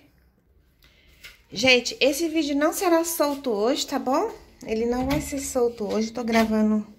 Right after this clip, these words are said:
hoje. Mas ele, gente, aqui é o banheiro, ó. Tem uma roupinha ali pra lavar.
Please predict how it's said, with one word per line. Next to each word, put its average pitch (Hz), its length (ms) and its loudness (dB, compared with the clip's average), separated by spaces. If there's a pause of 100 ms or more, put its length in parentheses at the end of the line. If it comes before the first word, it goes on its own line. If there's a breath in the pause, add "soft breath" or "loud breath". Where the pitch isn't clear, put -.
(120)
hoje. 214 640 -6 (920 loud breath)
Mas 214 300 -4
ele, 226 360 0
gente, 277 240 2
aqui 269 160 -2
é 254 60 6
o 254 60 4
banheiro, 247 540 0
ó. 185 140 -2 (1900 loud breath)
Tem 226 160 2
uma 240 160 -4
roupinha 233 440 -6
ali 226 120 0
pra 220 200 -8
lavar. 202 540 -10